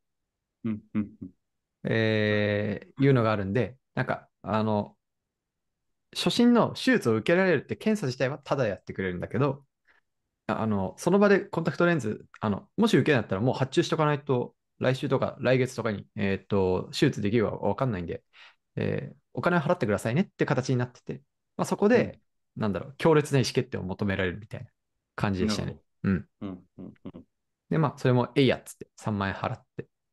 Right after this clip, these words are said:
Speaker 2: 決めました。
Speaker 1: うん。大金ですね。
Speaker 2: うん。大金ですよ。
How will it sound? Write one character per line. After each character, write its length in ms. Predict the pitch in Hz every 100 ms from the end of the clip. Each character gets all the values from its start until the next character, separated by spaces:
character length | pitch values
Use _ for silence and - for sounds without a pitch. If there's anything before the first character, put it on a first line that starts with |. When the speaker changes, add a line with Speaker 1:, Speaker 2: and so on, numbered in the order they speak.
| _ _ -
Speaker 2:
決 120 | 92
め 80 | 82
ま 100 | -
し 80 | -
た。 60 |
Speaker 1:
う 20 | -
ん。 20 | _ _ _ _ _ _ _ _ _ _ _ -
大 180 | 104 95
金 200 | - 92
で 80 | -
す 120 | -
ね。 60 | - _ _ -
Speaker 2:
う 60 |
ん。 220 | 92 - _ _ _ _ _ _ _ - _ _ _ -
大 180 | 107 98
金 140 | 92
で 80 | 87
す 100 | -
よ。 140 | -